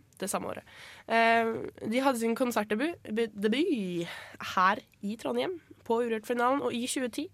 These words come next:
og nå spiller de sine to siste fest-, eh, konserter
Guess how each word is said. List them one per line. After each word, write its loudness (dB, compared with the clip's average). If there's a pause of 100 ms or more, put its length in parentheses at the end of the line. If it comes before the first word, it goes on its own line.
(300)
og -2
nå 6
spiller 0
de 2
sine 0
to -4
siste -6
fest-, -10
eh, 2
konserter -4